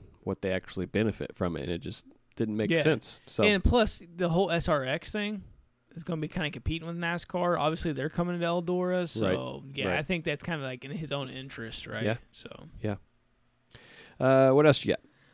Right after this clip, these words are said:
Speaker 2: Uh, so Trackhouse Racing is bringing in a new partner to help run the team, or
Speaker 1: Pitbull.
Speaker 2: to help
Speaker 1: Yeah,
Speaker 2: man-,
Speaker 1: I
Speaker 2: or
Speaker 1: saw
Speaker 2: own
Speaker 1: that.
Speaker 2: the team, I guess. Yeah,
Speaker 1: Yeah.
Speaker 2: Pitbull. Yeah, I
Speaker 1: That's
Speaker 2: don't know
Speaker 1: cool.
Speaker 2: anything he sings. I've just seen him, like,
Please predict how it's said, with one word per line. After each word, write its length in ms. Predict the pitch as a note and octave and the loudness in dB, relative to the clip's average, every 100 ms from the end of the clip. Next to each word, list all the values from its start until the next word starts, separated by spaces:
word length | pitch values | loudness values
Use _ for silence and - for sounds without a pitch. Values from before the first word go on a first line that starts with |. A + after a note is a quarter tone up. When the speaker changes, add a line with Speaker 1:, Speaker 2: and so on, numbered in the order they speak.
| _ | _
Speaker 2:
Uh, 280 | E3+ F3+ E3 | 6 8 8
so 580 | D3 G3+ F#3 F3 D#3+ D3 | 8 10 10 8 4 0
Trackhouse 720 | - F#3+ A3 - G#3+ G3 - | -6 -4 -4 -2 -2 -2 -6
Racing 460 | E3 G#3 A3+ C#4 C#4+ - - - | -2 -2 -2 -4 -4 -12 -18 -14
is 100 | C#3+ | -12
bringing 280 | E3+ F3+ F3 | -6 -4 -2
in 80 | E3+ | -4
a 40 | D#3 | -4
new 160 | E3 | -4
partner 500 | D#3+ E3 F#3+ A3+ G#3+ E3 | 0 0 0 -2 -4 -8
to 80 | D#3+ | -6
help 180 | D3+ D#3 | -4 -2
run 180 | D#3 | -4
the 60 | D3+ | -4
team, 220 | - B3+ | -2 0
or 120 | D#3+ | 2
Speaker 1:
Pitbull. 200 | A#2 F#2 F2 | 4 4 2
Speaker 2:
to 40 | |
help 240 | E3 F3 - | 0 -2 -4
Speaker 1:
Yeah, 120 | A3 | -2
Speaker 2:
man-, 200 | - - | -2 -2
Speaker 1:
I 40 | D#3 | -2
Speaker 2:
or 120 | B2+ | -2
Speaker 1:
saw 160 | D3 E3 | -2 -2
Speaker 2:
own 160 | D#3 | -2
Speaker 1:
that. 0 | |
Speaker 2:
the 80 | E3 | -4
team, 260 | E3 F#3+ F3+ | -6 -6 -6
I 80 | |
guess. 280 | F#3 G#3 G3+ | -6 -6 -4
Yeah, 80 | G3+ | -6
Speaker 1:
Yeah. 40 | G#3+ - - | 0 0 0
Speaker 2:
Pitbull. 360 | B2+ A#2 A2 | -6 -12 -10
Yeah, 180 | C3 C#3 | -6 0
I 20 | |
Speaker 1:
That's 160 | E3+ F#3+ | 0 2
Speaker 2:
don't 100 | F3 | 4
know 60 | |
Speaker 1:
cool. 100 | F3+ | 4
Speaker 2:
anything 440 | F#3 F3+ F3 F#3+ F3 | 4 -2 -4 -4 -4
he 60 | D#3+ | -4
sings. 580 | - G#3+ F3 F#3+ - D3+ | -2 -2 -2 -4 -8 -10
I've 120 | C#3+ | -8
just 160 | D3+ | -6
seen 160 | - D#3 | -4 -4
him, 160 | D3+ C#3+ | -6 -8
like, 300 | C3+ C3 | -8 -10